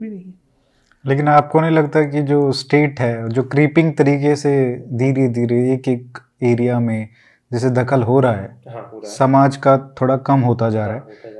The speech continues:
Speaker 2: और उसके खिलाफ उतना कोई आंदोलन नहीं है लोगों में, क्योंकि वो धीरे-धीरे हो रहा है। अगर एकदम हो तो शायद हो सकता है,
Speaker 1: हाँ।
Speaker 2: लेकिन बहुत धीरे-धीरे हो रहा है, तो कहीं ना कहीं समाज जो है,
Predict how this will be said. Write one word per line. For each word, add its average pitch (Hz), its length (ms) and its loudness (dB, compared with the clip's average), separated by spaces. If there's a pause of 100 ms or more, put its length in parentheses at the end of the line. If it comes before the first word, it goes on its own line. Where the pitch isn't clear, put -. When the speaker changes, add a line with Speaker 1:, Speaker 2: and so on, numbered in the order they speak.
(280)
Speaker 2:
और 127 140 0
उसके 156 260 2
खिलाफ 151 420 4
उतना 151 460 2
कोई 147 320 2
आंदोलन 135 400 2
नहीं 131 280 2
है 127 420 0
लोगों 120 280 0
में, 123 340 -2
क्योंकि 160 220 4
वो 175 80 8
धीरे-धीरे 147 520 6
हो 104 160 0
रहा 98 120 -10
है। 107 80 -10
अगर 120 220 2
एकदम 151 360 6
हो 160 180 4
तो 170 140 0
शायद 165 280 4
हो 151 140 4
सकता 120 300 -2
है, - 60 -12 (160)
Speaker 1:
हाँ। - 200 -16 (220)
Speaker 2:
लेकिन 160 240 2
बहुत 156 220 6
धीरे-धीरे 147 460 4
हो 139 160 6
रहा 135 120 4
है, 139 120 0
तो 139 100 0
कहीं 143 220 0
ना 156 120 2
कहीं 147 220 0
समाज 147 500 2
जो 131 200 2
है, 120 300 -4